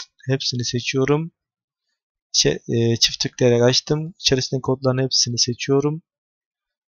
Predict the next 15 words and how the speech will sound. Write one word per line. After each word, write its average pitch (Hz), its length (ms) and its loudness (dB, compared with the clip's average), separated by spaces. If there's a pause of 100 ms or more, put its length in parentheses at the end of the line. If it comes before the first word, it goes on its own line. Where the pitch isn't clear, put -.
(1300)
Sil 147 240 4
tuşuna 135 300 2
basarak 127 400 2
siliyorum. 147 560 0 (420)
Daha 143 120 6
sonra 139 260 4
edit 139 280 4
menüsünden 131 540 0
yapıştır 135 540 0
diyerek 131 440 4
yeni 135 180 -2
kodlarımı 127 540 -2
yapıştırıyorum. 117 680 -2 (720)
Kaydet 147 440 6
dedim. 151 400 2